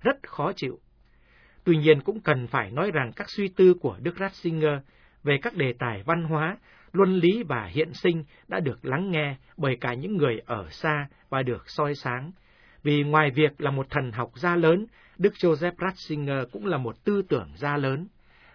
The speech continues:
Và trong cương vị đó, Ngài đã thử tìm hiểu thế giới tân tiến của chúng ta, trong đó sự toàn cầu hóa, như Ngài đã khẳng định trong thông điệp bác ái trong chân lý, đã khiến cho con người gần nhau hơn,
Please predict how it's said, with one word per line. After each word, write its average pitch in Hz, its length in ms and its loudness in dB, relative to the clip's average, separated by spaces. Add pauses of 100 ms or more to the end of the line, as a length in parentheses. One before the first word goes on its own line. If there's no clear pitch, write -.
Và 139 220 4
trong 208 220 0
cương 226 260 6
vị 156 180 0
đó, 160 320 2 (300)
Ngài 139 140 2
đã 196 220 -2
thử 143 280 2
tìm 156 180 4
hiểu 123 360 0
thế 165 140 4
giới 196 200 2
tân 196 280 -2
tiến 190 280 2
của 214 140 -8
chúng 170 200 -6
ta, 143 280 0 (360)
trong 160 220 0
đó 147 200 2
sự 165 320 -6
toàn 139 240 2
cầu 131 260 0
hóa, 139 320 2 (360)
như 165 200 6
Ngài 110 320 -4
đã 127 100 -6
khẳng 107 320 -8
định 135 280 -2
trong 139 300 -4
thông 156 200 -2
điệp 123 160 -4 (140)
bác 175 160 -6
ái 147 300 -4
trong 147 220 -6
chân 143 220 -2
lý, 143 260 -2 (520)
đã 190 200 0
khiến 233 240 4
cho 247 120 0
con 220 260 0
người 131 220 2
gần 113 300 -4
nhau 175 160 0
hơn, 180 240 2